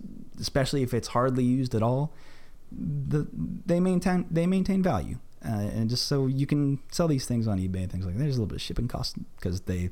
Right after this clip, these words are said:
they might be happy if, if you don't have a local, you can just give it to someone. Um, so I always recommend just going all in. If you're gonna go in, no half measures, just all full measures all the time.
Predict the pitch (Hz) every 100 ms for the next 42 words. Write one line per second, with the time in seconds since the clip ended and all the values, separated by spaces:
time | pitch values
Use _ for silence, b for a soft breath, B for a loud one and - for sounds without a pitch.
0 | - - 98 85 - - - - 120 -
1 | 143 135 123 107 107 104 98 95 98 92
2 | 92 90 - - - - - - 170 B
3 | B B B B - 78 80 85 - -
4 | - - - - - 139 127 135 143 131
5 | 113 117 120 110 104 101 95 90 - -
6 | - - 87 - - 120 123 120 98 78
7 | 80 113 120 127 151 156 151 143 - -
8 | - 107 123 139 127 127 101 95 87 -
9 | 90 - - - - - - - 104 117
10 | 127 - 120 107 82 - 92 92 90 -
11 | - -